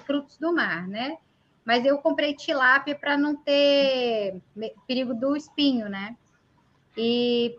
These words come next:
pus pra cozinhar ali, fritei um pouquinho de alho, cebola, com manteiga,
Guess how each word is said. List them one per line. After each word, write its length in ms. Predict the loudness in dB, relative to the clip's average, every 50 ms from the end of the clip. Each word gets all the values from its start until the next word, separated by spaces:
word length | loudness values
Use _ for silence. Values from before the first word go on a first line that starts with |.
| _ _ _
pus 180 | 2 2 2 4
pra 160 | 4 2 2
cozinhar 720 | 2 0 -4 -2 0 0 0 0 2 2 2 4 4 4 4
ali, 260 | 4 0 -2 -2 -4
fritei 420 | -4 -6 -6 -4 -2 -2 0 0
um 80 | -2 -2
pouquinho 380 | -4 -6 -6 -4 -4 -2 -2
de 100 | -2 -2
alho, 360 | 2 4 4 4 4 2 0 -4
cebola, 920 | -6 -8 -8 -6 -2 0 0 2 2 2 2 2 2 2 2 0 -6 -12 _ _ _ _ _ _ _ _ _ _
com 100 | _ 0
manteiga, 800 | 2 4 2 2 0 2 2 4 4 4 2 2 2 2 2 0